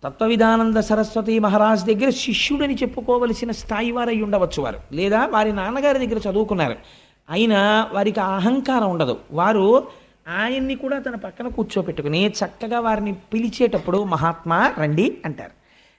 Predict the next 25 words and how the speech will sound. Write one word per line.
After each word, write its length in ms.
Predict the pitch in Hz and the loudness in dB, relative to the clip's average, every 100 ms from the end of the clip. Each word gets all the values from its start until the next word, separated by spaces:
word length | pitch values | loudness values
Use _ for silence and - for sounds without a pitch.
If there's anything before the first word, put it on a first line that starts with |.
| _ _ _ | _ _ _
ఆ 40 | 208 | -12
పిలుపులో 1000 | - 202 214 254 302 302 226 202 262 - - | -10 -10 -8 -6 0 4 6 6 4 0 -4
ఆయనలో 420 | 165 233 277 262 | -2 0 4 4
కలి 280 | 254 233 269 | 2 0 0
ప్రవేశించలేకపోయాడనమాట. 1200 | 277 294 302 - 262 262 226 202 196 156 123 107 - - - | 2 4 4 2 -2 -2 -2 0 0 -2 -4 -12 -16 -20 -8
అందుకని 480 | 190 247 262 226 233 | -4 0 0 0 0
అహంకారాన్ని 840 | - 151 247 294 294 254 233 247 | -4 -2 0 0 0 0 0 -2
చెక్ 560 | - - 294 277 - 247 | -4 -2 -4 -4 -6 -4
చేస్తున్నారు 400 | 220 - 160 120 | -4 -6 -6 -8
ఆయన. 100 | 95 - _ _ _ _ - | -12 -20 _ _ _ _ -16
ఇప్పుడు 200 | 190 202 | -8 -4
అహంకారం 640 | 196 247 269 285 254 226 | 0 0 2 0 0 2
లేదు, 180 | 208 226 | 4 4
ఏదుంది? 500 | 190 226 247 254 254 | 4 0 2 2 2
దయ 300 | 151 170 208 | 2 2 4
ఉన్నది. 640 | 247 226 214 180 185 160 139 | 4 2 -2 -4 -6 -8 -10
అక్కడ 200 | - - _ _ _ _ - | -18 -20 _ _ _ _ -12
అంటే 120 | 196 | -6
ఇప్పుడు 160 | 240 214 | -2 2
ఎవరున్నారు? 460 | 208 262 285 269 | 4 4 4 4
కృష్ణుడున్నాడు 1400 | 196 - 254 - 381 359 320 277 240 220 214 196 139 110 - | 4 2 0 0 4 6 6 4 2 4 6 6 4 -2 -8
అక్కడ. 200 | - - 104 - _ _ _ | -14 -12 -12 -16 _ _ _
అక్కడ 160 | - 196 | -10 -10
కృష్ణుడున్నాడు 960 | - 180 180 - 285 294 285 285 294 | -6 -6 -6 -2 0 2 4 4 4
తప్ప 300 | 294 269 262 | 4 2 2